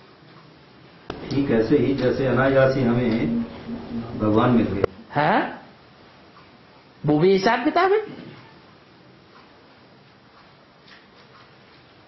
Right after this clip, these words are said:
Speaker 2: किसी को पहले मिल गया, किसी को बाद में मिल गया,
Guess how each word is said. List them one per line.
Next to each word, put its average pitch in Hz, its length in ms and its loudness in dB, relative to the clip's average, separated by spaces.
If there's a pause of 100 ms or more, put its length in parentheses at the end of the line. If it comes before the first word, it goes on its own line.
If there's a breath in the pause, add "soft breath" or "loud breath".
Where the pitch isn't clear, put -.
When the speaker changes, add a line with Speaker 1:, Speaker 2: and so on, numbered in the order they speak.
(680)
Speaker 2:
किसी 160 200 0
को 196 100 4
पहले 208 340 4
मिल 269 160 2
गया, 269 300 4
किसी 170 260 -2
को 190 120 4
बाद 214 200 2
में 269 100 -4
मिल 285 180 0
गया, 285 180 2